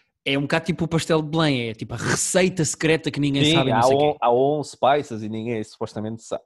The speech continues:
Speaker 2: verdade.
Speaker 1: Exato. A questão é, no trailer do filme, que tem um minuto, eles dizem trinta e sete vezes "The Secret Recipe, The Secret Recipe, The Secret Recipe".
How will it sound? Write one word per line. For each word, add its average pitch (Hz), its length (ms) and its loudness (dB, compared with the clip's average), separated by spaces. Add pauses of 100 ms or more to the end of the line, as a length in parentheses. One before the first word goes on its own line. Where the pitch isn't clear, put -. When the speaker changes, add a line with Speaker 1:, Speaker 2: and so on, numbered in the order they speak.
(120)
Speaker 2:
verdade. 107 260 0
Speaker 1:
Exato. 107 360 -4
A 143 60 -4
questão 185 380 0
é, 120 200 -4
no 165 220 2
trailer 196 360 4
do 165 100 0
filme, 113 320 -6
que - 80 -20
tem 147 140 0
um 151 40 2
minuto, 135 560 -2 (280)
eles 143 160 2
dizem 147 240 2
trinta 190 400 2
e 175 80 4
sete 143 440 -6
vezes 147 600 -2 (260)
"The 139 80 -2
Secret 156 440 -6
Recipe, 123 520 -6
The 143 80 -2
Secret 156 400 -4
Recipe, - 480 -8
The 147 80 -4
Secret 156 400 -6
Recipe". 123 360 -10